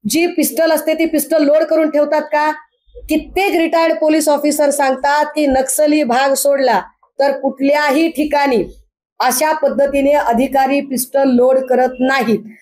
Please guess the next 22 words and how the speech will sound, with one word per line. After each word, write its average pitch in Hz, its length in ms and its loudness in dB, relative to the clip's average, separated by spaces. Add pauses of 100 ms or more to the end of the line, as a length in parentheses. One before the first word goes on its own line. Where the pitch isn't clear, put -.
(140)
आणि 302 240 0
जरी 311 460 2
load 349 220 4 (140)
केली 330 340 2
समजा 302 360 0
काही 311 180 0
इमर्जन्सीमध्ये 285 840 0 (480)
तरी 330 260 2 (260)
चेंबर 294 400 2
लोड 302 300 4
केल्यापासून 311 720 0
ते 311 140 0
trigger 311 380 0
ओढेपर्यंत 285 640 2 (440)
मधल्या 247 460 2
patch 311 380 0
मध्ये 277 340 2
एक 285 360 0
lock 269 420 2
आहे, 269 340 4
जो 254 200 2
lock 247 440 2